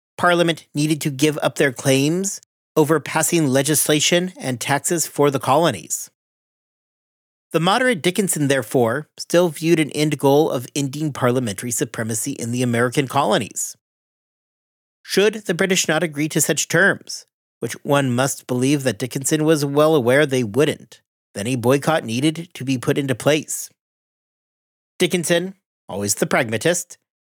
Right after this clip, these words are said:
made sure to clarify that while these were what was ideal, they were not binding on the delegation,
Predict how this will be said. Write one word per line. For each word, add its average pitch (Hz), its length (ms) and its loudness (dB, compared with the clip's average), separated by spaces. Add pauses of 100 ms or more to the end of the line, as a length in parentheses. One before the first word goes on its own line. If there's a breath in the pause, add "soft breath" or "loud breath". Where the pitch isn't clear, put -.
made 160 320 0
sure - 220 0
to 143 120 0
clarify 147 540 0 (500)
that 170 200 0
while 160 200 4
these 156 380 -2
were 160 240 4
what 147 220 0
was 135 200 2
ideal, 120 500 0 (500)
they 147 100 -2
were 147 120 2
not 143 280 -2
binding 135 340 0
on 127 140 2
the 123 80 2
delegation, 117 720 0